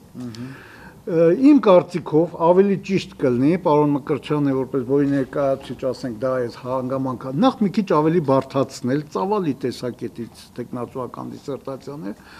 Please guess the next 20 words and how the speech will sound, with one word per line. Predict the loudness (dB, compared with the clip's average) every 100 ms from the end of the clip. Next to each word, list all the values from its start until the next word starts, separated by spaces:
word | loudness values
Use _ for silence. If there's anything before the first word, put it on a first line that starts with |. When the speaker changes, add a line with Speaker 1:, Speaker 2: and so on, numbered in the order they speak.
| -20 -12
Speaker 2:
անունը | 0 4 4 6 6 6
ինձ | 4 -2 -4
թվում | -2 0
է | 0 -2
պետք | -2 -2
է | -2
փոխել, | -2 -2 -2 0
դարձնել | 0 0 0 -2 0
հենց | -2 0
այդ | -4 -2
P | 0 2
H | 2 -4 -8
D-ին, | -6 -6 -12 -20 _ _
դոկտոր։ | -2 -2 -4 -6 -6 -14
Speaker 1:
Հենց | -16 -14
դոկտոր, | -16 -16 -20 -20
հա։ | -18 -18 -12 4
Speaker 2:
Եվ | 6 6 4
մյուս | 4 4 2 2
դոկտորականը, | 2 2 -4 -2 -2 -4 -2 2